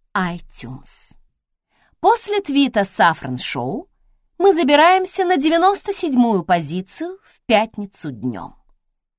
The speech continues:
и находимся там все выходные. Твит замечают Мэри Сю, Вюлтур и подкаст Нор о поп-культуре. Количество моих подписчиков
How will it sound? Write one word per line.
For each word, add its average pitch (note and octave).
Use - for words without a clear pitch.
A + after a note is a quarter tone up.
и A#3
находимся C#4+
там F#4
все F#3+
выходные. -
Твит D4
замечают B3
Мэри F3
Сю, C#3+
Вюлтур F#3+
и C#4+
подкаст C4+
Нор A#3
о A3+
поп-культуре. G3
Количество D#4+
моих B3
подписчиков G#3